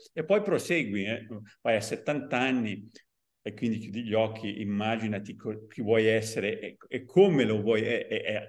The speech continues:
attraverso quali strumenti lo manifesti poi a ottanta anni, a novanta anni, a cento anni, a centodieci, centoventi. Beh, s-,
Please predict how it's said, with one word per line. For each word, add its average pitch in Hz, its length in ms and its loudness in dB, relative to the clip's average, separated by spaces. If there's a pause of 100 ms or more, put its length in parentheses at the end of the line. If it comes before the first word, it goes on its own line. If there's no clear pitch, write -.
(120)
attraverso 127 580 0
quali 147 240 4
strumenti 135 540 0
lo 107 100 0
manifesti 143 560 0
poi 110 200 0
a - 400 -8
ottanta 139 540 -2
anni, 110 360 0
a 92 40 -4
novanta 127 540 -4
anni, 98 400 -2
a 95 60 -8
cento 113 400 -6
anni, 104 480 -2
a 90 80 -6
centodieci, 104 800 -4
centoventi. 107 580 -6 (420)
Beh, 117 320 2
s-, - 260 -12